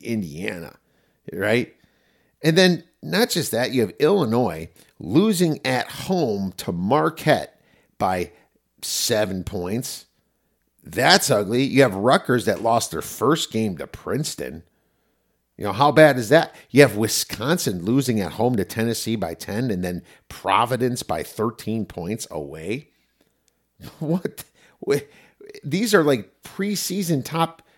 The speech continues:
twenty teams. Uh, on KenPom, Wisconsin was twentieth. And then Michigan State, the fourth team,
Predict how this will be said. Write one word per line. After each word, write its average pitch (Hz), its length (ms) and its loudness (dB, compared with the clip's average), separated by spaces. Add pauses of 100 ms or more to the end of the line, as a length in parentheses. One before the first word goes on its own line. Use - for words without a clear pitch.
(160)
twenty 170 520 0
teams. 190 720 -6 (440)
Uh, 135 180 -2
on 156 120 0
KenPom, 160 840 0 (340)
Wisconsin 143 680 -2
was 113 140 -2
twentieth. - 720 -2 (460)
And 226 140 8
then 233 120 8
Michigan 208 380 6
State, 311 380 2
the 147 80 6
fourth 330 480 4
team, 170 320 2